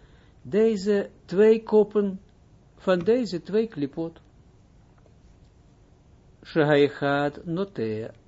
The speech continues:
note, lachoshek, de, welke, welke koppen? Dat de ene kop, die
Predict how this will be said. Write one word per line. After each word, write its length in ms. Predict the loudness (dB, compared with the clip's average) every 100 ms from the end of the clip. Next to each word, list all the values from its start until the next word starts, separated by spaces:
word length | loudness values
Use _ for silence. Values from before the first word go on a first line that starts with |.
| -8
note, 560 | -6 -6 -8 -8 -10 -12
lachoshek, 640 | -8 -6 -4 -4 -4 -6
de, 160 | -4 -4 -6
welke, 360 | -10 -10 -10 -4
welke 340 | -4 -4 -8 -10
koppen? 360 | -10 -8 -8
Dat 140 | -6 -6
de 120 | -4
ene 320 | -4 -4 -4
kop, 300 | -6 -10 -10 -20 -20 -20 -20 -20
die 400 | -14 -6 -4 -6